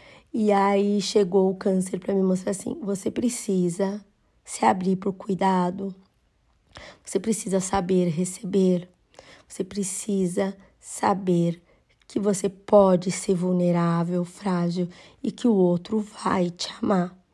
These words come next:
Você não precisa ser perfeita e esconder suas emoções." Então, acho que a minha crise da meia-idade foi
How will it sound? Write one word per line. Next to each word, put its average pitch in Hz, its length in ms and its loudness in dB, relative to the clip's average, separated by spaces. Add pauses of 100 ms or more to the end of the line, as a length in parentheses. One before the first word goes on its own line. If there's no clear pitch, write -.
(300)
Você - 200 -4
não 185 160 4
precisa 185 680 0
ser 185 160 -6
perfeita 190 680 -4
e 196 80 0
esconder 190 500 2
suas 180 260 0
emoções." 196 840 -2 (1080)
Então, 196 540 2 (240)
acho 196 340 0
que - 120 0
a 190 60 4
minha 185 280 4
crise 185 540 0
da 180 180 2
meia-idade 175 920 0 (520)
foi 196 720 2